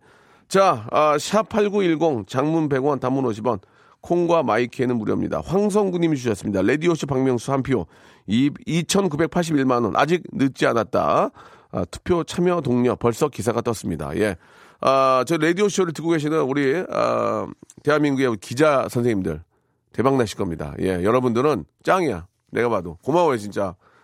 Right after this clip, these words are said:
어, 혈연 관계도 아닌데 이렇게 저에게 관심을 많이 가져주시고, 아, 지금 케이비에스 저 수뇌부들도 깜짝 놀라고 있습니다. "박명수가 이렇게 힘이 있구나. 박명수 잡아야 된다." 이렇게.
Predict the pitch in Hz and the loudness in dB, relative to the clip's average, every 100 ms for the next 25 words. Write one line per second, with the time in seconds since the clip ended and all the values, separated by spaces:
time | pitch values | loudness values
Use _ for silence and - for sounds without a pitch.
0 | _ 113 123 135 196 208 185 165 156 131 | _ -4 -2 0 2 2 2 2 2 2
1 | 113 113 143 147 139 135 127 123 120 127 | 2 2 0 0 0 2 0 -2 -2 -2
2 | 110 110 104 104 92 104 123 - - - | -2 -2 -2 -4 -6 -2 -2 -2 -16 -20
3 | - - 151 143 160 202 214 196 180 185 | -10 0 0 0 -2 2 2 2 2 0
4 | 165 151 220 220 180 147 143 165 175 147 | -2 0 2 2 2 0 2 0 0 0
5 | 131 123 110 101 135 180 190 165 160 147 | 2 0 -2 -4 0 0 0 0 -2 -4
6 | 147 196 175 131 104 80 _ _ _ - | -6 -4 -4 -2 -6 -6 _ _ _ -2
7 | 170 185 165 147 135 110 98 85 92 135 | 0 0 0 0 0 0 0 0 0 0
8 | 110 98 87 82 | -2 -2 -4 -4